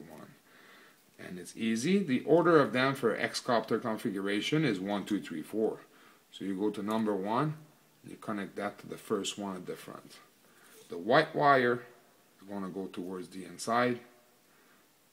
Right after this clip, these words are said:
and then from there it's followed red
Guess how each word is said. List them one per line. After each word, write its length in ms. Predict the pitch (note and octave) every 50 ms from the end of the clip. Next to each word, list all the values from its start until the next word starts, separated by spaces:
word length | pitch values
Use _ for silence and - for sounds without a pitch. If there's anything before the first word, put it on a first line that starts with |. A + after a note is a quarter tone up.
| _ _ - E2
and 120 | E2+ F2 E2+
then 140 | E2+ E2+
from 240 | D#2+ - F#2+ F2+ F2
there 160 | F2 F#2+ F#2+
it's 100 | F#2 -
followed 420 | - - F2 E2 F2 F2 F2 F2 - - - - _ _ _ - -
red 380 | - - G2 F#2+ F#2 F#2 F2